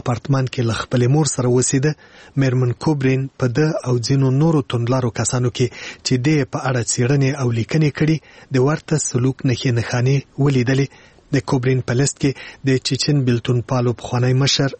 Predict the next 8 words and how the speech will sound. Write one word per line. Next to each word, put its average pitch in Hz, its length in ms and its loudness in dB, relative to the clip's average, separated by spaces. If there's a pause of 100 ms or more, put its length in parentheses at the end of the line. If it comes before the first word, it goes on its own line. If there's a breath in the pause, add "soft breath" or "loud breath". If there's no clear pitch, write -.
شامیل 131 280 0 (100)
بسایوف، 147 440 0 (460 loud breath)
د - 80 0
القاعده 139 480 0
شبکې 131 560 0
اردني 127 480 0
غړی 123 380 0
ابو 120 140 -2